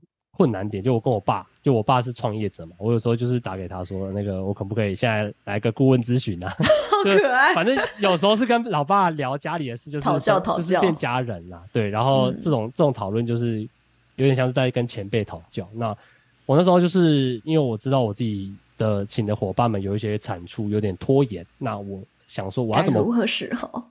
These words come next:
Speaker 1: 对，我应该提醒他们吗？那我提醒他们会不会好像就是，我，我又觉得，啊，人家可能真的有什么事情在忙吧。就反正我就人太好，然后我就不敢讲，然后我就去问我爸，然后我爸那时候就告诉我一个道理，他就说，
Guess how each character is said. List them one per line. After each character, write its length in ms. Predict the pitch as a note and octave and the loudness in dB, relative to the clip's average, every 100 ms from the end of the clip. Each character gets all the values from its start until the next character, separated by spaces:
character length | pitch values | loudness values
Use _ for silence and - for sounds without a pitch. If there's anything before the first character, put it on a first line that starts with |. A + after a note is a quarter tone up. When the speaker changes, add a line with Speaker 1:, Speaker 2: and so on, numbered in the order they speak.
| _ _ _ _ A3 | _ _ _ _ 2
Speaker 1:
对， 80 | |
我 160 | E3 C3+ | 4 6
应 80 | E3 | 4
该 140 | G3 | 4
提 160 | G3 F3 | 2 0
醒 100 | C#3 | 0
他 140 | C3 | 0
们 120 | C#3 | 0
吗？ 280 | B2 A2 G#2+ | 0 -4 -4
那 100 | E3+ | -4
我 80 | F3 | -4
提 120 | - | -2
醒 80 | D3+ | -4
他 100 | C#3 | -2
们 100 | C3+ | 0
会 80 | D3+ | 0
不 60 | D3 | 0
会 80 | |
好 100 | A2 | -2
像 220 | G#2 C#3+ C#3 | -4 -4 -4
就 80 | |
是， 260 | C#3+ D3 C#3 _ _ _ _ | -6 -6 -6 _ _ _ _
我， 100 | F#3 | -18
我 300 | B2+ B2+ B2+ | -14 -4 2
又 80 | F#3 | 4
觉 120 | F#3 | 4
得， 120 | D#3 D3+ | 4 2
啊， 180 | D3+ - | -2 -6
人 220 | C#3 C3 | -6 -4
家 100 | D#3 | -2
可 100 | D#3+ | -2
能 80 | A2 | -4
真 100 | C#3+ | 0
的 60 | C3 | 0
有 100 | A#2 | -2
什 80 | |
么 80 | G2+ | -6
事 100 | F#2 | -8
情 140 | A#2 G2+ | -8 -4
在 140 | A#2+ | -4
忙 180 | G2+ F2 - | -6 -12 -6
吧。 80 | C#3+ | 2
就 120 | F#3+ | 2
反 160 | C3 F#3+ | 4 2
正 80 | |
我 160 | G#3 C3+ | 2 2
就 120 | G3+ | 0
人 200 | G3 D3 | 0 0
太 220 | G3 F3+ | 0 0
好， 240 | B2 G#2 F2+ _ _ _ _ | -2 -8 -10 _ _ _ _
然 140 | C#3+ | 0
后 140 | F3+ G3+ | 4 4
我 100 | C#3+ | 4
就 160 | F#3 | 2
不 160 | F#3+ G#3 | 0 -2
敢 240 | D#3+ C3 | -2 -2
讲， 220 | C3+ A#2+ F2 - | -6 -12 -12 -4
然 100 | C#3 | 0
后 60 | |
我 60 | C#3+ | 4
就 180 | E3 E3+ | 2 2
去 260 | - D#3+ | -2 0
问 220 | D#3 D3 | 2 2
我 160 | G#2+ E2+ - | 0 -8 -6
爸， 180 | G2+ _ - | -6 _ -6
然 100 | A#2+ | -2
后 80 | C3 | 0
我 80 | |
爸 240 | A#2+ E3+ D3+ | 2 2 2
那 160 | D#3 | 0
时 80 | D3+ | -2
候 80 | C3+ | -2
就 140 | C3+ | 0
告 160 | A#2+ B2 | 0 0
诉 100 | C3 | 0
我 80 | G2+ | -4
一 60 | |
个 80 | G2+ | -6
道 260 | - A#2 F2 | -2 -2 -4
理， 80 | F2 _ | -14 _
他 140 | - B2 | -4 0
就 120 | B2+ | 0
说， 460 | - A#2 G#2+ A2 | 0 0 2 0